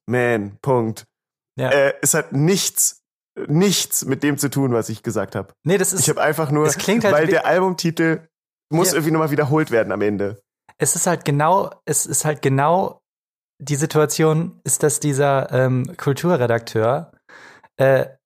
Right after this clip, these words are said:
Speaker 2: abends um acht noch in der Redaktion sitzt, weil er noch einen, weil er noch ein Review schreiben muss und hört sich das dann so einmal kurz an und dann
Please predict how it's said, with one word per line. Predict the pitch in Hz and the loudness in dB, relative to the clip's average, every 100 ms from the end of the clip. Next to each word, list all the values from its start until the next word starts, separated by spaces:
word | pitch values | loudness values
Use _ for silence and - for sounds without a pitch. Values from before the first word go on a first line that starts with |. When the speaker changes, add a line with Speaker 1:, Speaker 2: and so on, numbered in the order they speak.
| - | -2
Speaker 2:
abends | 143 165 165 185 - - - _ _ _ | 2 2 2 0 -4 -8 -12 _ _ _
um | 131 147 | -2 0
acht | 160 90 - | -2 -4 -2
noch | 135 131 | 0 0
in | - 131 | -2 0
der | 135 123 | 2 4
Redaktion | 127 127 - 156 | 2 0 0 0
sitzt, | 127 131 - | 0 -4 -2
weil | 127 | 2
er | 131 131 | 2 0
noch | 123 120 147 - - - - 135 - - | 0 2 2 -2 -14 -18 -20 -20 -18 -2
einen, | 127 139 135 131 131 139 - _ _ _ _ _ _ _ _ _ _ _ _ _ - | 2 4 4 2 2 -2 -6 _ _ _ _ _ _ _ _ _ _ _ _ _ -2
weil | 127 | 2
er | 147 | 4
noch | 160 165 | 4 4
ein | 143 | 4
Review | 131 127 160 | 4 4 2
schreiben | 202 - 104 101 | 0 -2 -2 -2
muss | 104 131 175 - - - - | 0 0 0 -6 -14 -14 -2
und | 151 - - _ - | -2 -2 -10 _ -6
hört | 135 170 | -2 0
sich | 160 | 0
das | 156 135 | 0 2
dann | 143 | 0
so | 135 | 0
einmal | - 139 165 156 | 0 0 2 0
kurz | - 135 - | 0 -2 0
an | 143 170 196 - - - | 0 0 -2 -6 -20 -4
und | 151 151 147 | 0 2 4
dann | 147 156 | 2 0